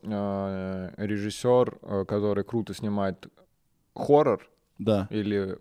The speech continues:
Speaker 1: катастрофу, круто снимет комедию. Честно, не верю.
Speaker 2: Так комедия — самый сложный жанр. Если ты научился снимать комедии, тебе другое дастся полегче.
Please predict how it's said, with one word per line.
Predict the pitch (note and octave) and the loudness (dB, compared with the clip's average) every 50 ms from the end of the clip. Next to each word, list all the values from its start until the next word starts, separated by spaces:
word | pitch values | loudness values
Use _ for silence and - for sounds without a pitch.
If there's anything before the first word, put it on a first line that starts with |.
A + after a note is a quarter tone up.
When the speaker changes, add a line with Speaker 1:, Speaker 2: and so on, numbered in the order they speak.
| _ - | _ -12
Speaker 1:
катастрофу, | - - - A#2 - - A#2 C3+ C#3+ C#3 - - G2 | -8 -4 -4 -4 -4 2 4 4 4 4 2 -6 -6
круто | - A#2 A#2+ - G2+ | -4 -4 -4 -4 -6
снимет | - - - G#2+ G#2 G2 - | -8 -4 -4 -4 -4 -4 -4
комедию. | - G2 F#2 F2+ F2 E2+ D#2+ D#2+ | -4 -4 -2 -4 -4 -6 -8 -10
Честно, | D#2+ - A#2 A2 - - G2 | -6 -2 -2 -2 -2 -2 -4
не | G2 G#2+ G#2+ | -2 -2 0
верю. | G#2 G2 F2 D2+ B1 - - _ _ _ _ _ _ _ | 0 0 -2 -2 -4 -10 -14 _ _ _ _ _ _ _
Speaker 2:
Так | - A#2 - | -6 -4 0
комедия — | - C#3+ C#3 D3 D#3+ E3 D3 D#3 D3 | 2 4 4 4 4 2 4 2 2
самый | - - D#3+ D#3+ D#3+ D3+ | 4 4 4 4 4 2
сложный | - - D#3+ D#3+ C3 C#3+ | 2 4 2 4 4 2
жанр. | D3 B2+ D3 C#3+ A#2+ A2 | 2 4 4 4 4 2
Если | A#2+ - - | -2 -6 0
ты | - C#3+ C#3 | 2 2 4
научился | C#3 C#3+ C#3+ C#3 - E3 C#3+ - A#2 | 4 4 2 2 0 -2 -2 -2 -6
снимать | - - C3+ C3+ C3+ B2+ - | -2 0 2 2 2 2 0
комедии, | - A#2+ A#2+ B2+ D3 F3+ F#3+ D#3+ B2 F#2 E2 - - - | 0 0 2 4 4 4 4 2 2 0 0 -4 -12 -12
тебе | - B2 A#2+ D3 | -8 0 0 0
другое | C3+ B2 C#3 B2 C3 D#3 F3 D#3 | 4 2 2 4 6 6 6 6
дастся | A#2 A#2+ C3+ C#3+ - - - B2+ A#2+ A2+ | 6 6 4 2 2 2 2 4 4 2
полегче. | F#2 - A#2 A#2 B2+ B2 G#2 - - - | 2 2 2 4 4 4 2 0 -6 -12